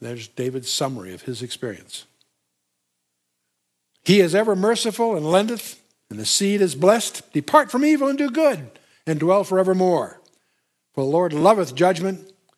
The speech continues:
and forsaketh not his saints. They are preserved forever. But the seed of the wicked shall be cut off."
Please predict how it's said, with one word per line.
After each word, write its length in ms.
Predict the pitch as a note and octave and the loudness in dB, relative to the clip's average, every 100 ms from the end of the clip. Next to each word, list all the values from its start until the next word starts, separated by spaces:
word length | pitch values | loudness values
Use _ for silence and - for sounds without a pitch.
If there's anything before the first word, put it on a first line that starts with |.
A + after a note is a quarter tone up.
| _ | _
and 100 | C3 | -12
forsaketh 560 | - B2+ - G3 F#3+ D3+ | -6 -2 2 2 2 -2
not 220 | G3 C#4+ | 2 2
his 180 | F3+ D#3+ | 0 -2
saints. 320 | F#3 E3+ D#3 | -2 -2 -4
They 160 | D#3 C#3+ | -4 -4
are 100 | B2+ | -4
preserved 520 | - C#3 E3 A3 - | -6 -2 2 2 0
forever. 720 | - C#3+ - F#3 C#3+ A#2 F2 _ _ _ _ _ _ - | -4 -4 2 2 2 -6 -8 _ _ _ _ _ _ -10
But 140 | B2 | -4
the 100 | C3 | 0
seed 220 | - A#3 | 2 4
of 60 | B3+ | 4
the 80 | B3 | 4
wicked 300 | D#4 G#3+ F3 | 2 0 -2
shall 220 | E3+ E3 | -2 -2
be 100 | E3 | -4
cut 240 | - E3 | -2 0
off." 480 | E3+ G#2+ - - | 0 -4 -10 -20